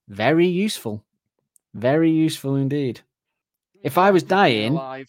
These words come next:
Speaker 2: to
Speaker 1: and someone
Speaker 2: die.
Speaker 1: said, "Do you want a PlayStation or the gift of life?" I'd go, "Oh, the life, please." The perfect time to get the
Speaker 2: Depends how
Speaker 1: gift of
Speaker 2: long you
Speaker 1: life
Speaker 2: live
Speaker 1: is when
Speaker 2: before
Speaker 1: you're
Speaker 2: you die.
Speaker 1: dying. Well, it guarantees you a
Speaker 2: Well,
Speaker 1: year, I
Speaker 2: exactly.
Speaker 1: reckon. If you get the gift of life for Christmas, I reckon it guarantees you till next Christmas.
Speaker 2: They could
Speaker 1: So
Speaker 2: get
Speaker 1: you got time
Speaker 2: twelve
Speaker 1: to
Speaker 2: months out of G T A.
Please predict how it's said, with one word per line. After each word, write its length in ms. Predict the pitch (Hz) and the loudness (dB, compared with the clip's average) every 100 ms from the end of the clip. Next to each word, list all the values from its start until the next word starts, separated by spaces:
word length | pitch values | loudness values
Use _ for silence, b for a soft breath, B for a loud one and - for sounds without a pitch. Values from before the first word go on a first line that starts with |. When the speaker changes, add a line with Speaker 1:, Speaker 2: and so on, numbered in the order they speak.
| _ | _
Speaker 2:
to 280 | 135 127 127 | -18 -16 -16
Speaker 1:
and 80 | - | -12
someone 200 | 135 143 | -2 0
Speaker 2:
die. 60 | 131 | 2
Speaker 1:
said, 140 | 135 | 0
"Do 40 | 113 | 2
you 60 | |
want 160 | 131 143 | 0 0
a 40 | |
PlayStation 420 | 131 139 135 143 143 | 0 -4 -2 -4 -2
or 40 | |
the 80 | 117 | -4
gift 200 | 117 - | -6 -10
of 80 | 107 | -8
life?" 320 | 120 110 104 | -4 -4 -4
I'd 100 | 117 | -10
go, 80 | - | -12
"Oh, 120 | 104 101 | -12 -10
the 120 | 107 | -8
life, 260 | 107 185 | -6 -8
please." 300 | - 107 143 _ _ _ _ _ _ | -8 -10 -10 _ _ _ _ _ _
The 60 | 135 | 4
perfect 280 | 185 190 | 6 6
time 140 | 175 160 | 2 0
to 60 | 139 | 2
get 160 | 156 | 2
the 60 | 143 | 2
Speaker 2:
Depends 40 | |
how 60 | 139 131 | 0 -2
Speaker 1:
gift 40 | |
of 80 | 135 | 0
Speaker 2:
long 120 | 170 | 2
you 40 | 139 | 2
Speaker 1:
life 80 | |
Speaker 2:
live 60 | 110 | 0
Speaker 1:
is 100 | 110 | 0
when 140 | 127 131 | 2 2
Speaker 2:
before 40 | |
Speaker 1:
you're 40 | |
Speaker 2:
you 40 | 127 | 2
die. 300 | 139 170 113 | 0 0 -4
Speaker 1:
dying. 120 | 90 - _ _ _ _ _ _ _ _ | -8 -16 _ _ _ _ _ _ _ _
Well, 80 | 151 | -4
it 60 | 143 | 2
guarantees 420 | 180 170 165 151 | 2 4 2 2
you 80 | 160 | 2
a 20 | |
Speaker 2:
Well, 60 | |
Speaker 1:
year, 180 | 147 170 | 2 0
I 40 | 175 | 0
Speaker 2:
exactly. 160 | 107 | 0
Speaker 1:
reckon. 220 | 107 123 143 | -4 -2 0
If 80 | |
you 80 | 190 | 2
get 100 | 202 | 2
the 60 | 170 | 2
gift 160 | 160 | -2
of 60 | 165 | -2
life 220 | 160 143 | -4 -4
for 100 | 143 | -6
Christmas, 560 | 135 160 156 98 104 - | -4 -4 -4 -12 -12 -8
I 100 | 127 | -6
reckon 160 | 110 | -4
it 40 | 113 | -4
guarantees 480 | 113 113 107 113 104 | -4 -4 -4 -6 -8
you 60 | |
till 160 | 101 104 | -8 -8
next 320 | 104 98 - | -8 -10 -16
Christmas. 540 | _ 107 - 101 - _ _ _ _ - | _ -16 -14 -18 -20 _ _ _ _ -18
Speaker 2:
They 120 | 160 | -16
could 180 | - 156 | -14 -2
Speaker 1:
So 60 | |
Speaker 2:
get 40 | 139 | 4
Speaker 1:
you 60 | |
got 160 | 123 127 | 6 6
time 160 | 123 117 | 6 6
Speaker 2:
twelve 40 | 107 | 4
Speaker 1:
to 60 | 107 | 0
Speaker 2:
months 220 | 101 123 | -4 -8
out 120 | 113 | -10
of 40 | 117 | -8
G 140 | 123 | -12
T 160 | 120 123 | -10 -6
A. 220 | 123 113 | -6 -8